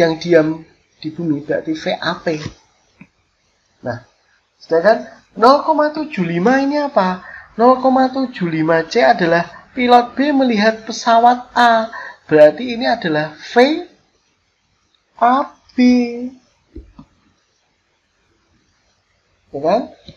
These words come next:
V A B. Karena apa? Pilot B melihat pesawat A, V A B. Itu jadinya, ya. Nah, sekarang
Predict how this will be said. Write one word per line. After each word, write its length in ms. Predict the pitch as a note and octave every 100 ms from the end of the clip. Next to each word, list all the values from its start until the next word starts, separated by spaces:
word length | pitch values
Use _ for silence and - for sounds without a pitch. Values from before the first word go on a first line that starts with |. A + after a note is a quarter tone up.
| _ _ _
V 40 | A3 G#3+
A 200 | - A3 -
B. 60 | - G3+ G#3 G#3+ - _ _ _ _ _ _ _ _ _ - _ _ _ _ _ -
Karena 400 | D#3 E3+ A3+ C4
apa? 400 | A#3 F#3+ - - _
Pilot 400 | F3 D#3+ C#3 -
B 160 | E3+ A#3
melihat 640 | A#3 D#3 C3 C3+ G3 - - - - _
pesawat 640 | D#3 - D3+ C#3 D#3+ G#3 - - - _ _ -
A, 520 | C4 A#3+ A3 G#3+ A3 A3
V 160 | -
A 320 | - E3 F#3+ -
B. 60 | G#3 G3 F#3+ G3 - _ _ _ -
Itu 480 | D3+ D#3 D2 - - _ _ _ _ -
jadinya, 640 | C#3 C#3 D3+ D3 C#3 C#3 - -
ya. 320 | C#3+ G3 B3 - - - -
Nah, 240 | C#3 C3 - _ _ -
sekarang 640 | - F#3 G3 A#3 D#3